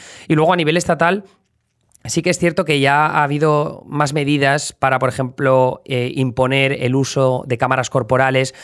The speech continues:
que han sido algunas de las que han conseguido grabar parte de estos, eh, homicidios que se producen contra, eh, personas de minorías, también contra blancos.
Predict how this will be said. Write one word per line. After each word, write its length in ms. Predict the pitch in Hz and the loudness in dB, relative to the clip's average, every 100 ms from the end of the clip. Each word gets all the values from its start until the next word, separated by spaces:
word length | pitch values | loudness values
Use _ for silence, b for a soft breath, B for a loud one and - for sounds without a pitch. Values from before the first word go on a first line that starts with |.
| B | B
que 100 | - | -2
han 80 | 131 | -2
sido 240 | 120 127 123 | 0 0 0
algunas 340 | 117 127 123 | 0 0 -2
de 80 | 117 | -2
las 140 | 110 | -4
que 400 | - 113 104 107 - | -4 -6 -6 -10 -8
han 160 | 123 | -6
conseguido 400 | 123 123 117 117 | -2 -4 -2 -2
grabar 460 | 120 117 120 123 117 B B B B 131 | 2 2 2 0 -4 B B B B -6
parte 260 | 131 120 131 | -4 -2 -2
de 60 | |
estos, 720 | 127 - 123 120 117 107 - - | -2 0 0 0 -2 -4 -8 -8
eh, 540 | 117 110 - - 85 - | -6 -6 -10 -16 -20 -8
homicidios 580 | 135 131 120 143 165 202 | -2 0 0 -2 0 0
que 100 | 185 | -2
se 100 | 180 | -4
producen 380 | 170 175 165 165 | -2 -2 -2 -4
contra, 720 | 165 156 156 151 147 151 196 - | -6 -4 0 0 0 -4 -10 -8
eh, 260 | 131 131 | -2 -2
personas 440 | 127 131 - 135 127 | -4 -8 -6 -4 -2
de 80 | |
minorías, 460 | 127 120 117 147 170 | -2 -2 0 -2 -2
también 220 | 113 110 | -6 -4
contra 240 | 120 117 110 | -4 -4 -4
blancos. 400 | 110 120 175 | -4 -2 -4